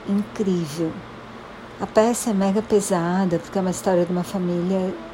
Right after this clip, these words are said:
a mãe, o pai qua-, e dois filhos. Também tem a criada que faz um papel divertidíssimo.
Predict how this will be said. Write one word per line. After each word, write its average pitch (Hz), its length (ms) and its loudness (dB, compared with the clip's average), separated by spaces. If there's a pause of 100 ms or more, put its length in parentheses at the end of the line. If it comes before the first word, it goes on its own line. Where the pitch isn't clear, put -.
(240)
a 160 80 -2
mãe, 170 380 2
o 156 140 -4
pai 170 360 2
qua-, 160 120 -2
e 156 280 -2
dois 160 300 2
filhos. 196 680 -2 (680)
Também 175 320 2
tem 175 160 -2
a 165 40 -2
criada 165 420 0
que - 80 -6
faz 160 260 -2
um 160 240 0
papel 165 260 -2
divertidíssimo. 160 1300 -4